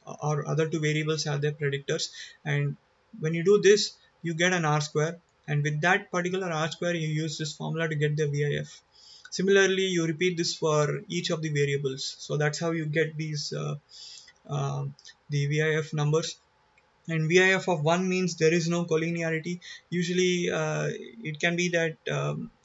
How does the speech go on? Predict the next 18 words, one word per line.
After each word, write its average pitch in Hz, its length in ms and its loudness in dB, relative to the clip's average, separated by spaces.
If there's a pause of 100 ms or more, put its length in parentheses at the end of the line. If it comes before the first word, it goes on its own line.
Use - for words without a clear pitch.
(240)
when 160 140 -2
your 165 140 -4
R 156 180 -2
square 175 260 0
is 160 100 -2
less 160 220 0
than 165 400 -2
zero 156 200 -2
point 156 200 -4
nine, 156 240 -4
then 151 160 -2
your 147 160 -2
V 147 160 0
I 156 140 0
F 151 200 -6
might 147 240 0
be 151 120 -2
one. 147 280 -4